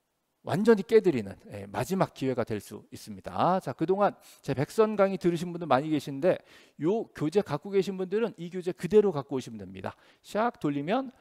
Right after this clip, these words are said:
식국태, 지문총정리가 나오죠. 자, 식국태가 뭐냐고요? 시험에 꼭 나오는 테마별 지문총정리. 그러니까 이 교재는 이론도 지문총정리로 다 해드리고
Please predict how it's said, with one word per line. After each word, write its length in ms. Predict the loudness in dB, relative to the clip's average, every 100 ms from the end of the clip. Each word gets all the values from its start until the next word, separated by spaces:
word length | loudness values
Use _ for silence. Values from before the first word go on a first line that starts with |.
| _
식국태, 640 | -14 -10 -6 -8 -4 -6 -8 _ _ -6
지문총정리가 840 | -4 -4 -4 -4 -4 -4 -2 -2
나오죠. 380 | -2 -4 -4 -6 -6
자, 160 | -10
식국태가 580 | -10 -8 -8 -2 0 0
뭐냐고요? 600 | -2 -2 -4 -4 -6 -6 -12 -20 -20 -20
시험에 560 | -6 0 0 2 0 -2 _ _ -4
꼭 240 | -2 0
나오는 500 | 2 2 2 0 0 -6 -2
테마별 640 | 0 2 2 2 2 0
지문총정리. 580 | 0 -2 -2 -8 -10 -14 _ _ _
그러니까 240 | -6 -2 -2
이 100 | -2
교재는 480 | -2 0 2 0 -2 -8 -20 -20 -20 -20 _
이론도 760 | -4 0 2 2 2 0 0 0
지문총정리로 1040 | -2 -4 -6 -8 -6 -4 -4 -2 0 0
다 140 | 0
해드리고 480 | 0 0 -2 -6 -16